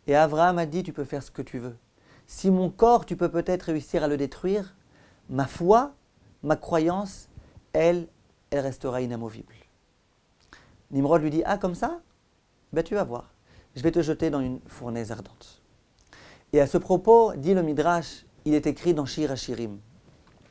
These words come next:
la chose suivante. Achot lanu ketana. Nous avons une petite sœur. C'est qui cette petite sœur, dit le Midrash ? C'est Avraham Avinu. Avraham Avinu, alors qu'il était encore frêle,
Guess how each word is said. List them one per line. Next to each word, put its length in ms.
la 100
chose 180
suivante. 540
Achot 460
lanu 340
ketana. 420
Nous 160
avons 200
une 140
petite 260
sœur. 320
C'est 180
qui 140
cette 160
petite 300
sœur, 240
dit 80
le 100
Midrash ? 560
C'est 140
Avraham 380
Avinu. 260
Avraham 300
Avinu, 340
alors 220
qu'il 160
était 180
encore 320
frêle, 480